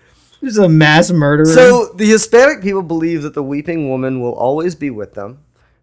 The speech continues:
Speaker 2: Following the many rivers looking for her children, and for this reason, many of them fear the dark and pass the legend from generation to generation.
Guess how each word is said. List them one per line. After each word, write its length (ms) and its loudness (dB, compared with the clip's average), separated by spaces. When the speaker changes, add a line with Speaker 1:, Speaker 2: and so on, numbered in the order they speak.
Speaker 2:
Following 680 -2
the 280 -4
many 300 -4
rivers 400 -6
looking 260 -8
for 140 -12
her 80 -14
children, 680 -2
and 240 -8
for 280 -10
this 320 -4
reason, 440 -8
many 240 -6
of 140 -12
them 220 -8
fear 260 -10
the 140 -8
dark 360 -6
and 200 -10
pass 360 -8
the 200 -14
legend 500 -6
from 240 -10
generation 760 -10
to 140 -20
generation. 840 -20